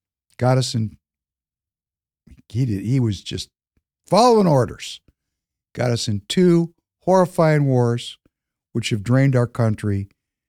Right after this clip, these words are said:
killed hundreds of thousands of people, if not millions of people, and he misses George Bush. Come on.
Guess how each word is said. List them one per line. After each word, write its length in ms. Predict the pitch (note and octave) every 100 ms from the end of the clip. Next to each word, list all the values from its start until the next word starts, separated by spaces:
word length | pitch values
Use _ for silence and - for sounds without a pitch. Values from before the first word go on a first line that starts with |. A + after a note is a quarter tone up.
| _ _ _ _
killed 280 | - D#3+ C3+
hundreds 320 | E3 D#3+ B2+
of 80 | A#2
thousands 400 | B2 A2+ G#2 G2
of 80 | -
people, 280 | G#2+ G#2
if 140 | F#2+ A#2+
not 160 | G#2+
millions 380 | A2+ D3+ C3+ G#2+
of 100 | F#2+
people, 420 | - D#2+ - D#2+ - _ _ _ _ _ _ _ _ _ _ _ -
and 120 | G3+
he 80 | A#3
misses 360 | A#3 A3+ G3+
George 320 | E3 F3+ E3+ D3+
Bush. 420 | G#3 F#3 - - _ _ _ _ _ _ -
Come 280 | - A#3 G#3+
on. 360 | G#3 F#3+ B2+